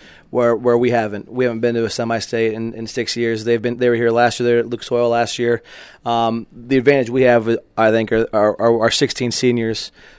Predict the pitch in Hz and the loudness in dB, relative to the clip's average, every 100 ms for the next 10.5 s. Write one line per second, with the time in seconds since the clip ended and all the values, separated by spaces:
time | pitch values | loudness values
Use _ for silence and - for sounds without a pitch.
0 | _ 131 120 127 120 110 123 120 120 117 | _ -4 -2 0 -2 0 0 0 2 0
1 | 120 - 120 117 117 123 120 113 110 110 | 0 0 0 2 2 2 2 0 0 -2
2 | 107 101 117 - 123 120 113 117 - 131 | -6 -6 -6 -2 2 4 4 2 0 0
3 | 120 120 110 127 120 127 120 120 113 - | 2 0 -2 0 0 0 0 0 0 -6
4 | - - - - 117 117 123 120 - 123 | -18 -20 -20 -6 0 2 4 2 2 2
5 | 123 - 131 123 120 117 123 120 113 127 | 2 0 -2 -2 -2 -4 0 0 0 -2
6 | 123 123 - - - _ 123 117 113 107 | -2 -4 -10 -20 -20 _ -2 -2 -2 -6
7 | 107 - 135 120 113 131 131 120 123 120 | -10 0 2 2 4 6 6 4 2 2
8 | 120 110 - 107 107 104 101 - - 123 | 0 -4 -4 -2 -2 -4 -6 -12 -10 -6
9 | 117 123 123 120 113 107 127 123 117 117 | -2 2 4 2 -2 -2 -2 -2 0 2
10 | 117 - 123 120 | 0 0 0 0